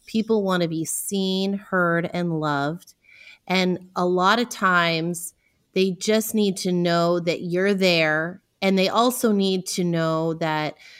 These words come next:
you know, I often will have guilt because usually around this time, life can get kinda chaotic and I don't feel like I get back to people like I normally would, or I didn't call this person. And the best gift that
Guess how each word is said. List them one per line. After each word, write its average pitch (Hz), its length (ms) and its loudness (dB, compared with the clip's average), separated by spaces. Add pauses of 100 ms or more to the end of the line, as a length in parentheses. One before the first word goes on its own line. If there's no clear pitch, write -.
(200)
you 190 60 0
know, 190 80 2
I 202 260 2
often 190 340 2
will 170 80 2
have 170 320 0
guilt 175 320 2
because 175 400 -2
usually 185 380 2
around 160 240 2
this 160 220 -4
time, 156 420 0
life 165 260 0
can 185 140 -2
get 165 180 -4
kinda 165 280 -4
chaotic 160 680 0
and 170 80 -4
I 160 80 0
don't 170 400 -2
feel 175 160 -2
like 165 180 -2
I 156 60 0
get 151 300 -4
back 190 280 2
to 165 100 -10
people 151 360 -10
like 151 180 -6
I 156 80 -4
normally 156 380 -6
would, 143 320 -6
or 156 100 -4
I 160 140 0
didn't 196 240 -2
call 196 340 2
this 185 220 0
person. 160 540 -2 (100)
And 202 160 0
the 185 60 2
best 254 500 -2
gift 214 460 -2
that 151 420 2